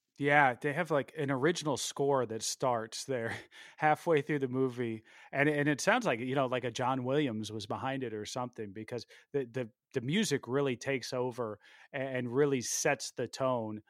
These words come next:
uh, bad pun, but sets the tone for, for the movie, and really just how epic it is and how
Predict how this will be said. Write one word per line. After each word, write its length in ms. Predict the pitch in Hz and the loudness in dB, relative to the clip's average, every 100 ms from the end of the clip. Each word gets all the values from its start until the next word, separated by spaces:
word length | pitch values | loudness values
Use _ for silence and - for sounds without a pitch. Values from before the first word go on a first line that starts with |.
| - - - | -20 -12 -4
uh, 240 | 113 110 - - | -2 -4 -6 -4
bad 260 | 117 113 | -4 -4
pun, 360 | - 135 113 110 | -2 0 0 -4
but 160 | 110 - | -8 -8
sets 360 | - 151 147 | -2 0 0
the 120 | - 123 | -2 -6
tone 400 | - 143 156 135 | -2 0 0 -2
for, 240 | - 120 107 | -4 -6 -6
for 180 | - 131 | -10 -8
the 80 | 117 | -4
movie, 340 | 120 139 131 | -2 -2 0
and 140 | 113 110 | -4 0
really 400 | 131 143 139 113 - - | 2 4 4 -2 -8 -18
just 300 | - 147 - | -2 -2 0
how 380 | - 139 143 135 - | 2 6 8 6 4
epic 420 | 147 151 160 - | 2 4 2 0
it 120 | 131 123 | -2 0
is 480 | 127 113 101 98 - _ | 0 -2 -6 -12 -14 _
and 120 | 131 117 | -6 0
how 260 | 135 127 | 2 2